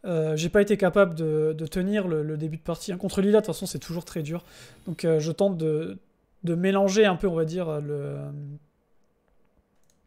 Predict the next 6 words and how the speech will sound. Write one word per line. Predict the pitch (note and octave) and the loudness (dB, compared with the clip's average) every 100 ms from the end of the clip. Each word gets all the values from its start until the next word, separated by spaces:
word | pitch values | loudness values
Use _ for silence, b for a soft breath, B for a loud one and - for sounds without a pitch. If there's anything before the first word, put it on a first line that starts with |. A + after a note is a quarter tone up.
| - - B B B B B B B F#3+ | -20 -20 B B B B B B B -2
De | |
mélanger | F3+ G3 F#3+ G#3 | 2 4 6 6
un | F#3 | 4
peu | G#3 | 4
le, | G3+ F3 D#3+ D#3 D3+ | 4 4 6 6 6
le, | D3 C#3+ C#3+ D3 - | 4 0 -2 -6 -10